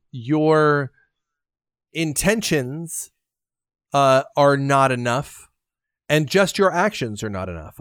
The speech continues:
I think within, uh, the characters of Billy and the characters of Captain Hammer,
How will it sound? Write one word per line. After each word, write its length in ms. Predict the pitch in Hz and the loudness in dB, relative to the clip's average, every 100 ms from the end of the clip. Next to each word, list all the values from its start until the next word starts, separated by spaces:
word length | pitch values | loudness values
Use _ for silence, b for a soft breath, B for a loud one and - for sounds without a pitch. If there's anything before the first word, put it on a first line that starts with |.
| - | -4
I 180 | 147 185 | -2 -2
think 320 | - 175 151 | -2 -6 -4
within, 840 | 143 143 - 160 170 175 175 175 170 _ _ _ _ _ | -4 -4 -6 -2 0 0 -2 -4 -6 _ _ _ _ _
uh, 480 | 139 131 127 123 127 - - | 2 4 4 2 0 -8 -20
the 260 | 151 139 | -8 -8
characters 480 | - 160 147 139 120 | -2 0 0 -2 -6
of 180 | 117 107 | -8 -4
Billy 420 | 131 131 131 127 | -2 -2 -4 -6
and 180 | 131 139 | -4 -4
the 60 | 139 | -2
characters 400 | 139 123 127 113 | -4 -2 -6 -8
of 60 | |
Captain 300 | - 123 120 | -4 -4 -4
Hammer, 400 | 117 143 110 107 | -4 -4 -4 -10